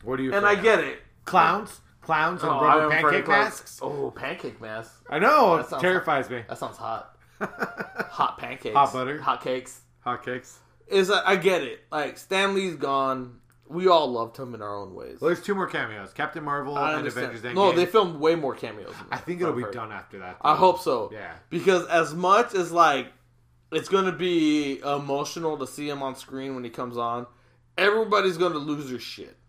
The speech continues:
Speaker 1: Yeah.
Speaker 2: And they're gonna lose their shit for the wrong reasons. And it's gonna be distracting from the film. So, I am
Speaker 1: You mean
Speaker 2: not
Speaker 1: people cheering in the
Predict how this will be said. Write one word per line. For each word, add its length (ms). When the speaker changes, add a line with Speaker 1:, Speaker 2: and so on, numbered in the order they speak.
Speaker 1:
Yeah. 180
Speaker 2:
And 160
they're 100
gonna 180
lose 240
their 120
shit 340
for 160
the 140
wrong 380
reasons. 580
And 160
it's 120
gonna 180
be 120
distracting 720
from 200
the 100
film. 260
So, 520
I 400
am 60
Speaker 1:
You 120
mean 20
Speaker 2:
not 200
Speaker 1:
people 240
cheering 640
in 180
the 80